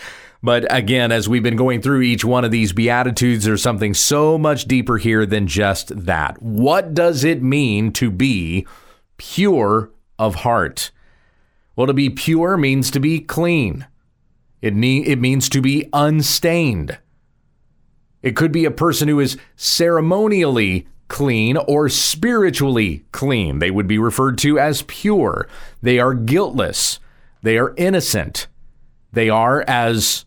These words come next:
Psalm one describes them, upright.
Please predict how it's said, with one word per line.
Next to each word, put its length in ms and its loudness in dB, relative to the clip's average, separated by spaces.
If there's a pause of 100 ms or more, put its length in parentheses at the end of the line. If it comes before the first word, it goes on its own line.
Psalm 420 -2
one 280 2
describes 500 0
them, 220 0 (100)
upright. 800 -2